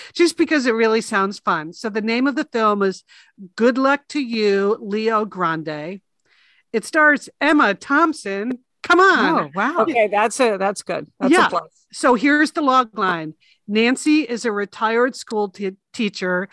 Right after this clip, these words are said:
Speaker 1: and is pretty sure she has never had good sex. She is determined to finally do something about that.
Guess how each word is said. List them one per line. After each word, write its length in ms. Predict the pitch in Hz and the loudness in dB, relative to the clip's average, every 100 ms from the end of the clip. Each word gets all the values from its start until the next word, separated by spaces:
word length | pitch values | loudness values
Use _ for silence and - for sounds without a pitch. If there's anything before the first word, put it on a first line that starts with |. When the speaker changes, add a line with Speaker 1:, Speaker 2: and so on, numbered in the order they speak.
| - _ - | -16 _ -8
Speaker 1:
and 120 | 214 190 | -2 -2
is 140 | 190 | -2
pretty 340 | - 262 247 254 | -6 -4 -2 -4
sure 400 | - 240 214 208 | -6 -4 -2 -2
she 220 | - 196 | -4 -4
has 240 | 196 - | -4 -6
never 320 | 196 202 202 214 | -4 -4 -4 -4
had 280 | 208 196 175 | -4 -6 -8
good 260 | - 196 180 | -4 -4 -4
sex. 560 | - - - - - - - - - | -8 -8 -8 -10 -20 -20 -20 -20 -20
She 220 | - 262 226 | -6 0 0
is 80 | |
determined 680 | - 220 - 240 240 254 262 262 | 0 -2 -2 0 2 2 0 -4
to 80 | |
finally 500 | - 233 233 233 233 | -4 0 0 -2 -4
do 300 | 202 302 349 | -4 4 6
something 460 | 349 226 202 202 185 | 6 0 -4 -8 -8
about 320 | 175 156 151 | -6 -6 -6
that. 220 | 160 131 | -8 -10